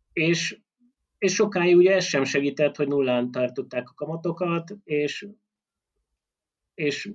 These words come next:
el kellett kezdeni újra nyomtatni a lóvét, de ez a lóvé, ez már nem úgy nyomtatódik, mint régen, hogy állampapírt vesznek belőle a másodpiacon, hanem ez már lényegében közvetlenül a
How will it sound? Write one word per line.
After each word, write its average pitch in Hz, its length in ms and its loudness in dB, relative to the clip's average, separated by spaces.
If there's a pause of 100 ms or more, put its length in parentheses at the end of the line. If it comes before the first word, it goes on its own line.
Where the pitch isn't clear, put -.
el 135 180 -6
kellett 127 320 -2
kezdeni 123 360 -2
újra 120 240 -2
nyomtatni 117 460 -10
a 117 60 -8
lóvét, 156 540 -4
de 139 100 -4
ez 135 120 0
a 143 120 2
lóvé, 131 360 4
ez 120 140 0
már 123 140 -4
nem 127 160 -2
úgy 117 120 0
nyomtatódik, 113 680 -6
mint 113 200 -14
régen, 123 540 0 (300)
hogy 113 320 -20 (460)
állampapírt 123 720 -2
vesznek 120 360 -6
belőle 120 280 -4
a 117 40 -8
másodpiacon, 143 1000 -2
hanem 135 420 -6
ez 139 200 -6
már 127 280 -6
lényegében 127 500 -6
közvetlenül 123 640 -4
a 113 220 -10